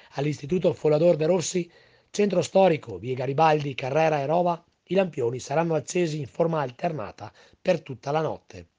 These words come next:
Una decisione che abbiamo preso a malincuore, spiega l'assessore al bilancio Claudio Sito,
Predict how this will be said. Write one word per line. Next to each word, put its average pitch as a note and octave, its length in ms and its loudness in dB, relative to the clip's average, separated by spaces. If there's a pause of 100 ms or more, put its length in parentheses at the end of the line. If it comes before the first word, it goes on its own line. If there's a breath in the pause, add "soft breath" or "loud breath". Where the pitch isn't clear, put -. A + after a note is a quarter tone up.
(720)
Una E3 140 -2
decisione D#3+ 640 0 (400 loud breath)
che - 100 -8
abbiamo E3 280 2
preso E3 240 2
a D#3+ 40 0
malincuore, D#3+ 640 4
spiega C#3 340 -6
l'assessore C3+ 420 -6
al C#3 80 -4
bilancio C#3+ 480 -4
Claudio C#3 340 -4
Sito, D#3 480 -4